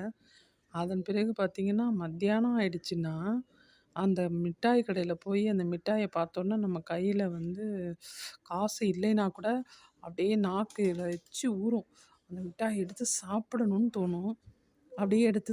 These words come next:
சாப்பிடுவோம். அதுக்கப்புறம் பார்த்தீங்கன்னா, ஸ்கூல் விட்டோன்னே ஐஸ் மாமா வந்துருவாரு. "ஐஸ்,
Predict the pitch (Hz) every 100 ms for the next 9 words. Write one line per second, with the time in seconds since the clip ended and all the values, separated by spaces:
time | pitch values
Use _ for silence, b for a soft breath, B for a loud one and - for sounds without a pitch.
0 | - 190 185 180 175 165 190 - b b
1 | b b _ 175 185 208 202 - 247 220
2 | 185 196 196 185 175 175 214 _ _ -
3 | - - 240 226 202 185 180 175 202 -
4 | 202 226 - 214 185 185 196 170 180 180
5 | 170 170 - 170 175 202 247 269